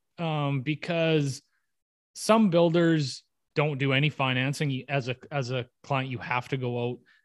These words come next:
and get the financing yourself. Some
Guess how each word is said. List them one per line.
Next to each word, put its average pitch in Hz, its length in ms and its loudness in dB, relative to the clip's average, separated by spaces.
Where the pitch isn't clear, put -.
and 131 220 -6
get 131 140 -6
the 127 80 -10
financing 123 540 -8
yourself. 156 560 -2
Some 127 680 0